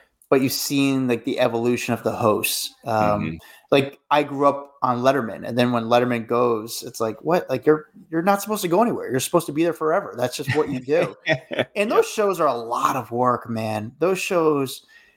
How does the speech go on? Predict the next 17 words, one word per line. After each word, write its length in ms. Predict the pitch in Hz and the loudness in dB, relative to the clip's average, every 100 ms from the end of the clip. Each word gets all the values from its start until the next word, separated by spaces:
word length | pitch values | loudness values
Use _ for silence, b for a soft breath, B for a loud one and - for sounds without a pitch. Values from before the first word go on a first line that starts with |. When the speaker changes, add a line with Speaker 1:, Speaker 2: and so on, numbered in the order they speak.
| b | b
Speaker 1:
they 120 | 170 190 | 0 2
take 220 | 220 180 | 2 0
a 60 | |
lot 380 | 127 123 131 131 123 | 0 0 0 0 0
out 200 | 120 127 | 0 0
of 100 | 98 | -2
you. 120 | 95 | 2
It's, 320 | 151 - - | 2 2 -4
it's 200 | 170 - | -2 -2
a 60 | - | -2
tough 460 | - 175 170 - - 143 - | 0 0 0 -4 -16 -18 -6
job. 380 | 139 127 98 | 0 2 0
It's 160 | 113 - | -4 -4
not 280 | 156 127 - | 0 0 0
Speaker 2:
Be 60 | |
Speaker 1:
easy. 80 | 120 | 0
Speaker 2:
on 380 | 120 131 131 143 | 2 2 0 -10